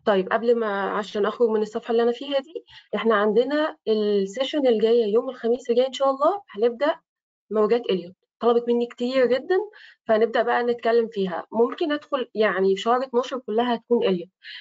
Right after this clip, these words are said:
لأن هي طويلة وممكن تبقى معقدة وهاخد وقت في الشرح، ف،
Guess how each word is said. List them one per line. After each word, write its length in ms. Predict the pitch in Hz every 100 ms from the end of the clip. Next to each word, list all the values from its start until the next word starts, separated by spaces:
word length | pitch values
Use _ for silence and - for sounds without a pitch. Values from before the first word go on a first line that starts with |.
| -
لأن 140 | 220
هي 260 | 220 247 269
طويلة 460 | 262 269 294 311
وممكن 680 | 294 254 240 254 277 - 247
تبقى 220 | 240 -
معقدة 560 | 220 214 214 277 285 311
وهاخد 340 | 294 285 -
وقت 180 | 277 277
في 60 | 294
الشرح، 540 | - 294 302 - - _ _ _ _ _
ف، 20 | -